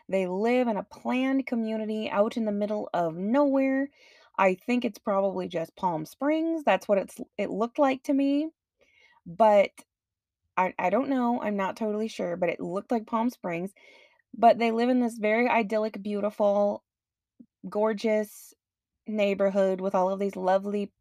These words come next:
perfect mid-century modern homes. And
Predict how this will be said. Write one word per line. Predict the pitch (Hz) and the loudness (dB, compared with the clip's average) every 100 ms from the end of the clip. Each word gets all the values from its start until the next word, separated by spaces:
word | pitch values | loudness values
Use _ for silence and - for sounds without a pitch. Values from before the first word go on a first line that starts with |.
| _ _ | _ _
perfect | - 202 - 196 - - _ _ _ - | -4 -4 0 -2 -2 -20 _ _ _ -4
mid-century | 202 214 208 214 208 208 202 | -2 0 2 0 2 0 0
modern | 190 190 190 | 0 0 -2
homes. | 196 214 202 196 196 196 190 - _ - _ _ _ _ _ - | -2 2 2 2 0 -2 -4 -10 _ -20 _ _ _ _ _ -2
And | 226 214 208 202 | 0 2 0 -2